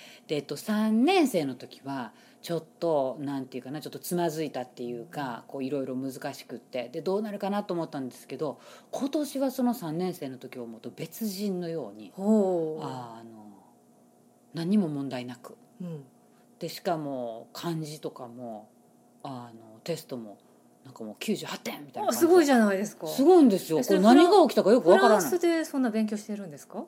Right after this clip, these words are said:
Speaker 1: してんの。そう、まあ、フランスにいる時も完全には、まあ、遅れないように、その、日本でやってる分はちょっと真剣ゼミで、
Speaker 2: あー。
Speaker 1: えっと、やってるんですけど、もう日本へ来たら、もう日本の勉強が大変なだけでもかわいそうやからってことで、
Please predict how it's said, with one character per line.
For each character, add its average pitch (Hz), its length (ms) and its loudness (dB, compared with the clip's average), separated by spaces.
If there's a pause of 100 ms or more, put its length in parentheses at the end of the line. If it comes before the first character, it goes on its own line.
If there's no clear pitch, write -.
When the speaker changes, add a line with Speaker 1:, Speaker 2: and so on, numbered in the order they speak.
(140)
Speaker 1:
し - 100 -20
て 349 160 0
ん 254 60 4
の。 - 60 0
そ - 160 -6
う、 - 80 -8 (200)
ま 226 120 4
あ、 - 40 -14 (120)
フ 359 100 2
ラ 415 160 2
ン - 20 -4
ス 381 60 -6
に 392 80 2
い 381 60 0
る 359 40 -4
時 311 180 -4
も 185 80 -4
完 381 320 0
全 403 300 -8
に 453 100 -10
は、 320 100 2
ま 226 120 4
あ、 226 60 6
遅 240 160 -2
れ 277 120 2
な 214 140 0
い 170 160 -6
よ 160 280 -2
う 139 40 -10
に、 294 300 -2
そ 214 100 -2
の、 220 80 -2
日 302 80 0
本 330 160 0
で 196 100 0
や 302 120 4
っ 359 80 -8
て - 220 -6
る 370 160 -2
分 311 440 -2
は 339 180 0
ち 277 120 -4
ょ - 20 -10
っ - 20 -10
と - 80 -12
真 277 300 0
剣 254 240 -2
ゼ 233 160 -2
ミ 139 160 -6
で、 - 280 -6
Speaker 2:
あ 240 840 -2
ー。 - 20 -8
Speaker 1:
え 156 60 -4
っ 165 100 -8
と、 147 80 -10
や 175 140 2
っ 202 100 -4
て 220 100 -2
る 220 120 0
ん 156 80 -6
で 127 80 -10
す - 100 -20
け 131 100 -14
ど、 233 240 -4 (240)
も 254 100 2
う 285 40 4
日 359 100 6
本 381 300 2
へ 143 80 -2
来 - 80 -16
た 135 140 -10
ら、 143 180 -6
も 151 220 -8
う - 20 -8
日 180 80 -4
本 185 260 -4
の 170 160 -4
勉 170 260 -4
強 165 180 -6
が 160 100 -8
大 147 180 -10
変 151 200 -12
な 135 100 -10
だ 135 140 -10
け 139 160 -14
で 127 60 -14
も 123 100 -12
か 147 120 -8
わ 143 120 -2
い 135 60 -8
そ 135 120 -14
う - 20 -12
や 120 40 -14
か 135 80 -12
ら 131 80 -10
っ - 40 -16
て 120 60 -20
こ 117 80 -18
と 120 140 -18
で、 147 160 -8